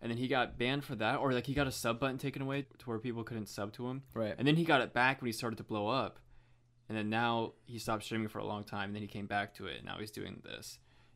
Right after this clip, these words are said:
Speaker 1: And I, I feel like they just kinda have it out for him a little bit.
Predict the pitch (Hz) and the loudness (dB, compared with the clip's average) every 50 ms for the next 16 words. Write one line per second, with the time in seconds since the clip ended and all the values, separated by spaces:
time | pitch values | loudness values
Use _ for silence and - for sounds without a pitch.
0 | - - 87 90 - - - - - - _ - _ - - - - - - - | -14 -10 -8 -8 -8 -10 -12 -16 -20 -20 _ -20 _ -20 -20 -20 -20 -12 -2 0
1 | 117 117 - 113 123 - - 170 170 156 131 135 131 120 127 120 - - 135 120 | 0 0 2 0 0 0 2 2 2 4 4 4 2 2 0 -4 -4 -6 -6 -4
2 | 113 113 117 110 104 87 98 - - - 127 120 123 127 131 135 139 143 147 156 | -2 -2 -2 -2 2 0 0 0 0 -4 -4 -2 0 0 -2 -2 -2 -2 -2 -2
3 | 156 - | -4 -6